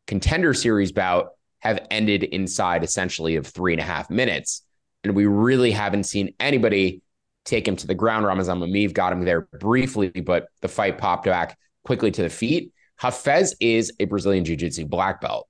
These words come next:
and primarily a grappler. His striking has improved in his recent fight, scored a knockout in his last fight, more of an attritional knockout, but he can strike and he can hang on the feet.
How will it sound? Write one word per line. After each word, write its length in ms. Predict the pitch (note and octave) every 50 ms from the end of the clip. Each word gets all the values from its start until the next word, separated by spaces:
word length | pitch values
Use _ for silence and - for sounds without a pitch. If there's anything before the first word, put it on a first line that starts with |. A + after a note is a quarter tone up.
| _ -
and 280 | E2+ E2+ E2+ F2 E2+
primarily 880 | E2+ - - G#2 G#2 G#2 G2+ G2 G2 G2 G#2+ A2+ A2+ A2 G#2 G2+ F2+ F2
a 60 | E2+
grappler. 580 | - E2+ F2+ F#2+ G2 G#2+ - - D#2 - - D#2
His 100 | D#2+ -
striking 440 | - - A2 G#2+ A2+ A2+ B2 G#2+
has 120 | G#2 F#2 E2
improved 500 | D#2+ C#2+ - - D#3 F#3 G#3 G#3 G3 - _ _ _ _ _ _ _ - -
in 60 | F#3+
his 140 | G3 - F2
recent 360 | E2+ F#2+ F#2+ F2+ - F2 D#2
fight, 280 | - - A2+ A#2+ B2 -
scored 260 | - - G#2 F#2+ F2+
a 20 |
knockout 380 | E2+ F#2+ G2 G#2+ G#2 - A2 G#2+
in 60 | G2+
his 100 | G2+ F2+
last 260 | G#2 G#2 G2 G2 -
fight, 160 | - G#2+ G#2 -
more 140 | A#2+ B2+
of 80 | C3 A#2
an 60 | A2
attritional 420 | G2 F#2 - - A#2+ A2+ - G#2+ G#2
knockout, 540 | G#2 G2+ F#2+ G2 - G#2+ G2+ G2+ G2+ - - _ _ _ _ _ _ -
but 120 | D3+ D3
he 140 | C#3 F3+ F3
can 240 | - - G3 G#3+ A3
strike 480 | - - G3+ G#3+ G3+ D3+ - - - _ _ -
and 100 | G#2+ B2+
he 60 | C#3
can 200 | C3 D#3+ D3 D3
hang 200 | C#3+ C#3+ C#3+ C3+
on 100 | B2 A2+
the 60 | A2
feet. 440 | - - - E3 E3+ C3+ G#2 -